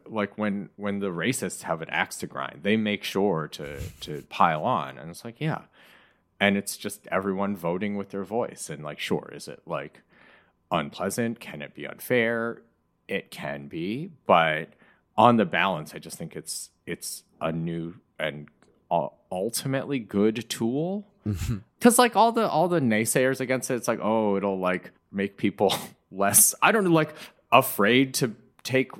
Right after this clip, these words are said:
Speaker 1: risks. And it's like, yeah, it's just, they should be afraid to take, to say shit that is damaging.
Speaker 2: Mm.
Speaker 1: That's a good thing, in my opinion. So I don't know, like, it's really asking people to, like, s-,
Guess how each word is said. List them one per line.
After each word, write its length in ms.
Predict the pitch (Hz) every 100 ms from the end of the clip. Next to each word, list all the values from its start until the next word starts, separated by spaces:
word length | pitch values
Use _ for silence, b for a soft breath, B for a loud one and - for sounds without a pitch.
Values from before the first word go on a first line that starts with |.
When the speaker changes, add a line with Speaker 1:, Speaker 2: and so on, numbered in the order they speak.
| - -
Speaker 1:
risks. 600 | 98 127 - - - - -
And 200 | 131 143
it's 180 | 147 -
like, 200 | 160 160 B B _
yeah, 220 | 233 196
it's 360 | - 180 185 -
just, 220 | 185 -
they 80 | 170
should 220 | - 196
be 100 | 190
afraid 520 | 147 - 101 95 92
to 120 | -
take, 300 | 95 117 95
to 120 | - 107
say 440 | - 95 90 87
shit 420 | - - 87 - -
that 180 | 85
is 260 | 82 82 -
damaging. 680 | - 76 73 71 - - - _ b b b
Speaker 2:
Mm. 140 | 98 90 _
Speaker 1:
That's 240 | - 135 147
a 60 | 101
good 420 | - 92 117 156
thing, 380 | - 170 185 190
in 180 | - 170
my 160 | 170
opinion. 540 | 175 180 190 185 190 190
So 300 | - 110 -
I 140 | 98
don't 160 | 156 113
know, 360 | 85 110 135 104
like, 320 | 110 113 - b b b _ _
it's 240 | 123 120 -
really 320 | 127 131 151 127
asking 440 | 101 117 127 120
people 420 | - 117 - 110 110
to, 140 | 110
like, 280 | 98 95 - b b b b
s-, 120 | -